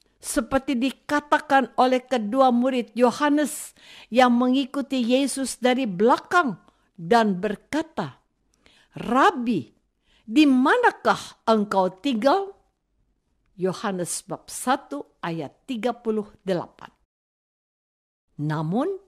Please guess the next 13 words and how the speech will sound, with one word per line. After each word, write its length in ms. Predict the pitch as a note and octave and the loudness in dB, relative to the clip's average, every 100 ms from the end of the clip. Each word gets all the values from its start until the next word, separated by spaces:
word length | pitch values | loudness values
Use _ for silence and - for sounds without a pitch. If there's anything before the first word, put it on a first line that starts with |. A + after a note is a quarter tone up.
| _ _ _ - - | _ _ _ -20 -2
Yohanes 800 | C#4 G4+ F#4+ F#4+ C#4+ C4+ - - | 4 4 4 0 2 2 0 -10
pun 240 | D4 G#4 | -6 -4
disebut 560 | B3 - F3+ C#3+ A3 - | -4 -6 -10 -6 -8 -6
rabi, 560 | C#4+ F#4 G#4 C4 F3 _ _ _ _ _ | -6 -4 -4 -6 -8 _ _ _ _ _
seperti 640 | - E4 - D4+ D4+ D4 | 0 0 2 0 0 -6
kita 400 | - C#4+ C#4 C4 | -2 -2 2 2
jumpai 560 | G#3 C4+ B3+ A#3 A#3 A#3 | 2 0 0 4 4 4
dalam 320 | A3 A3 A3 - | 2 2 -2 -2
Injil 400 | A#3 F#3+ A3 G#3 | -4 2 0 2
Yohanes 640 | G#3+ G#3 G#3+ G#3+ F#3+ - | 0 0 -2 -2 -4 -8
hari 320 | F#3+ G#3 G3 - | -4 -2 -2 -2
ini. 240 | D#4 D#4 - _ _ _ _ _ _ _ _ | -2 -2 -4 _ _ _ _ _ _ _ _
Lalu, 480 | D#4 G4+ F4 F#3+ | 0 4 4 2